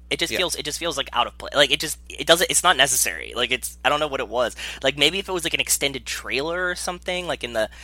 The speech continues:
Speaker 1: like, that you would see in the theaters, like, before the movie came. I don't know.
Speaker 2: But it
Speaker 1: I
Speaker 2: wouldn't
Speaker 1: don't
Speaker 2: make you wanna see the movie. Like, it'd be like, "What? What?"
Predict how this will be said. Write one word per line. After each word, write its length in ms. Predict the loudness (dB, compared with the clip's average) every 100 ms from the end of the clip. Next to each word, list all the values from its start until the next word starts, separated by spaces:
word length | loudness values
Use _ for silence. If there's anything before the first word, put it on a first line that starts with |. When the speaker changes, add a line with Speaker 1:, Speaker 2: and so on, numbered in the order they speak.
| -20 -14 -6
Speaker 1:
like, 180 | -6
that 80 | -6
you 80 | -10
would 120 | 2
see 280 | 4 4 0
in 80 | -6
the 60 |
theaters, 600 | -8 -6 -4 0 -2 -2
like, 120 | -6 -8
before 300 | -12 -8 -8
the 60 |
movie 260 | -6 -4 -4
came. 160 | -2 0
I 100 | 0
don't 100 | 0
know. 80 | -2
Speaker 2:
But 120 | -2
it 40 |
Speaker 1:
I 20 | -2
Speaker 2:
wouldn't 200 | 0 0
Speaker 1:
don't 80 |
Speaker 2:
make 160 | 0 -2
you 80 | -6
wanna 220 | -2 -2
see 140 | -2
the 100 | -4
movie. 320 | -6 -6 -4 -6
Like, 120 | -4
it'd 100 | -6
be 80 | -6
like, 160 | -8
"What? 240 | -4 -6 -6 -8
What?" 260 | -6 -4